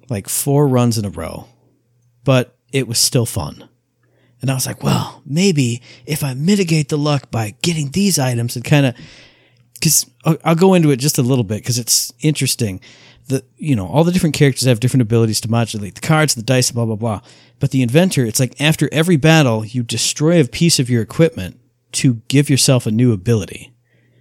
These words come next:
And every single battle, you replace your old ability by destroying this piece of equipment. And you get tons of equipment real easy during a run as the Inventor. But it's like, "Oh, here's my awesome attack card."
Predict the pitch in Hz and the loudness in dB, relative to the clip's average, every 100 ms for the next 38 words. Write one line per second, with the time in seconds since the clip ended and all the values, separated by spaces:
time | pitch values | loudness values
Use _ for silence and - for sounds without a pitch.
0 | _ - 104 - 117 139 139 - 143 120 | _ -6 -6 -6 -4 0 2 2 0 -2
1 | 104 120 107 92 90 92 87 _ _ - | 0 -2 -2 -4 -10 -12 -14 _ _ -8
2 | 110 156 147 - 127 180 151 117 110 104 | -2 2 2 2 0 0 0 -2 -2 -4
3 | 104 110 101 107 - 135 127 107 101 - | -2 -2 -2 -4 -4 0 0 -2 -4 2
4 | 131 - 101 - 123 - - 143 175 156 | 2 2 -2 -2 -2 -6 -8 -4 -2 0
5 | - 160 127 113 160 110 107 120 110 143 | 4 4 2 0 -2 0 -2 -2 2 2
6 | 107 92 - _ _ _ _ - 143 113 | 2 -4 -12 _ _ _ _ 2 2 2
7 | 113 143 123 110 - 110 95 139 139 82 | 4 4 4 0 -2 -4 0 0 0 -6
8 | - - - _ _ _ 127 131 120 - | -12 -20 -20 _ _ _ -2 -2 -2 -6
9 | _ - 170 170 185 165 - 170 175 - | _ -4 0 2 2 0 -2 0 2 4
10 | 143 - 160 147 - 123 85 80 | 2 2 0 0 0 -4 -4 -12